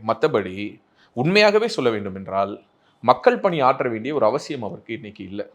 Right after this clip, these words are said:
அவர் அவருடைய சொத்துக்களை பாதுகாக்க வேண்டிய ஒரு அழுத்தத்தில் இருக்கிறார். இ டி ரெய்டு அவருடைய கழுத்தை பிடிச்சு நிறுக்குது. இப்படிப்பட்ட சூழல்ல இந்த முறை அவருக்கு ஒரு சென்டிமெண்ட். அவருக்கு நெருக்கமான வட்டத்துல என்ன சொல்றாங்கன்னா, தொண்ணூத்தொன்பது,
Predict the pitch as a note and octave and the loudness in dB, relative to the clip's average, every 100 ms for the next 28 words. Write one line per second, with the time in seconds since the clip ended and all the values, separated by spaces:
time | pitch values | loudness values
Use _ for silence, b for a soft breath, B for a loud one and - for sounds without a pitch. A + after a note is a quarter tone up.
0 | _ _ b b G2+ C3+ G3 C3 A#2+ B2+ | _ _ b b 2 4 6 4 4 -2
1 | F3 D3 D3 G#3 - D#3+ E3 C3+ F3 F#3+ | -2 -6 -4 -4 -2 -2 6 8 8 4
2 | D#3 B2 A2 G#2+ C3+ D3 A#2 A2+ E3 D#3+ | 0 -2 -4 -4 -4 0 2 4 2 -2
3 | - B2 G2 G2+ - F2+ - _ _ b | -6 -6 -6 -10 -8 -8 -8 _ _ b
4 | b b B2+ D3+ D#3 A#2+ C3 C#3+ A2 G#2 | b b 0 4 4 4 4 4 4 0
5 | B2 A2+ B2 A#2+ G#2 A2+ A2+ G#2+ A#2+ F#2 | -2 -2 -2 -4 -8 -10 -8 -6 -6 -10
6 | F#2 - _ _ _ C3 C#3+ - D4 - | -14 -16 _ _ _ -6 -4 2 2 2
7 | D3+ D#3+ - D#3+ D#3 A2+ G#2 - _ - | 0 0 0 2 2 2 -4 -6 _ -8
8 | C#3+ E3+ D#3+ F#3 D#3+ C#3 D3+ - A#2 C3+ | 0 2 2 2 2 2 -4 -4 -6 -6
9 | A#2 F#2 - - - A2 G#2+ A#2 A#2+ C3 | -10 -10 -12 -12 -6 -6 -4 -6 -4 -2
10 | B2+ A2 G2+ A2+ G#2+ G#2 G2 F#2+ F#2+ C#3 | -2 -2 -4 -6 -8 -10 -10 -10 -6 -8
11 | - _ - C3+ D3 A#2+ A2 G#2+ A#2+ | -8 _ -6 -6 -6 -6 -4 -4 -4